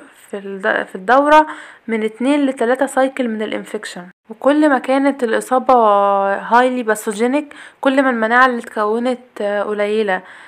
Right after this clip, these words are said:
عشان خاطر، آه، ال-، الباثوجينيستي العاليه بتحتاج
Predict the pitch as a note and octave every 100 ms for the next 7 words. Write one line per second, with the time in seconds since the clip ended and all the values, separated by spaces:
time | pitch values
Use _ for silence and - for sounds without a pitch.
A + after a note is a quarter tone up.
0 | - G3+ G#3 G#3 - C#4 C#4+ D4 A3+ A3
1 | G#3+ G#3 G3+ G3+ G3+ G3 G3 _ G#3+ G#3
2 | G3+ G#3 G#3 G3 G#3+ G#3 G3+ A3 C#4 -
3 | B3 A3 C4 C4+ C4 A#3 A3 - B3 C4
4 | C4